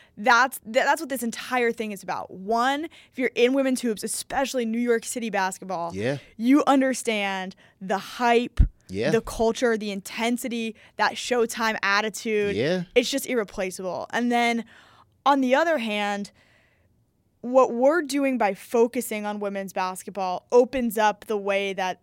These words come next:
Speaker 1: that the world sees women's basketball, because so often it's compared to men's for
Speaker 2: Yeah.
Speaker 1: the reason you just said, right? "Oh, well, we do men's and then we do this for women."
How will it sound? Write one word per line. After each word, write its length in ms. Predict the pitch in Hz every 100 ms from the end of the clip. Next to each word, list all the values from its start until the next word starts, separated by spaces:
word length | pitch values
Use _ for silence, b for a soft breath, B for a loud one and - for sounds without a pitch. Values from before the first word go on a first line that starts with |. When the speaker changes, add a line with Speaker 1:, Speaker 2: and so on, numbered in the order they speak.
| _
Speaker 1:
that 240 | 208 196 -
the 100 | 214
world 580 | 196 214 214 196 180 -
sees 680 | - - 285 247 220 185 - _
women's 360 | 220 254 220 196
basketball, 580 | 185 170 175 - 190 165
because 320 | 185 208 262
so 200 | - 277 -
often 680 | 220 240 - 226 208 202 202 b b b b b -
it's 220 | 277 -
compared 560 | - 269 226 240 302 254
to 80 |
men's 460 | 208 139 92 - -
for 140 | 277
Speaker 2:
Yeah. 100 | 262 233
Speaker 1:
the 100 | 233
reason 300 | 254 240 233
you 80 | 214
just 240 | 202 196
said, 340 | 208 214 104 104
right? 280 | 190 175 208
"Oh, 180 | 285 285
well, 180 | 269 240
we 140 | 247
do 160 | 233 262
men's 320 | 240 233 233
and 80 | 226
then 160 | 226 233
we 100 | 233
do 180 | 226 220
this 220 | 208 -
for 140 | 208
women." 420 | 190 190 147 95